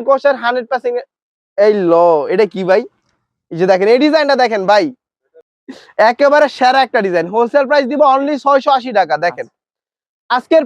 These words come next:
Speaker 1: প্রত্যেকটা প্রোডাক্টের কিন্তু প্রাইসটা একেবারে সীমিত করে দিচ্ছে। এই যে এটার কালার আছে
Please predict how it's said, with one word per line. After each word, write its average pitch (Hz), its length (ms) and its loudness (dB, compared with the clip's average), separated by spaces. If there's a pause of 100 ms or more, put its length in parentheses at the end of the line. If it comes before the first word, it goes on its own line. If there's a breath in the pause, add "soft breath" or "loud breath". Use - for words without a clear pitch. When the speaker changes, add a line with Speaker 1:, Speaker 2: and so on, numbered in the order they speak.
Speaker 1:
প্রত্যেকটা 330 500 0
প্রোডাক্টের 311 380 0
কিন্তু 302 200 -4
প্রাইসটা 277 440 -2
একেবারে 302 260 2
সীমিত 277 380 -2
করে 285 180 2
দিচ্ছে। 254 180 -4
এই 262 80 0
যে 240 80 2
এটার 254 220 -2
কালার 233 260 0
আছে 208 120 -6